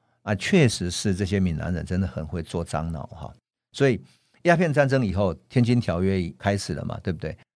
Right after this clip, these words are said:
台湾就开港，一些洋商，比如说德记洋行、怡和洋行等等哈，就来台湾开设据点，在台南开据点，那么在淡水也开据点。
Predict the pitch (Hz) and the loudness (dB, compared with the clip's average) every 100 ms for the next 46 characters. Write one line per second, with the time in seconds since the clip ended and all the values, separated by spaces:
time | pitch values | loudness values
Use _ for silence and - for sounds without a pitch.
0 | _ _ - 104 110 110 107 92 92 - | _ _ -4 0 2 0 0 -2 -2 -4
1 | 67 - _ _ _ - 147 156 147 - | -8 -14 _ _ _ -4 2 4 4 0
2 | _ - 113 127 131 135 135 - - 101 | _ 0 2 2 4 2 2 -4 -6 -2
3 | 98 120 110 101 113 110 92 90 101 85 | 2 2 2 0 2 2 2 0 0 -2
4 | 87 95 92 85 82 82 80 73 78 85 | -2 0 2 0 0 -2 -4 -4 -4 -4
5 | 82 - 87 _ _ _ _ - 113 98 | -4 -6 -10 _ _ _ _ -2 2 2
6 | 92 87 95 - 101 - 92 85 90 82 | 2 0 -2 0 -2 0 -4 -2 -4 -4
7 | - - _ _ _ _ - 123 104 101 | -6 -14 _ _ _ _ -2 -2 0 -2
8 | 95 85 - 92 92 92 82 78 90 _ | -2 -4 -2 -4 -2 -6 -4 -8 -8 _
9 | _ - 101 95 87 95 87 82 143 123 | _ -4 -2 -2 0 0 0 0 0 0
10 | 92 80 - 87 80 87 - | -4 -4 -4 -6 -4 -6 -6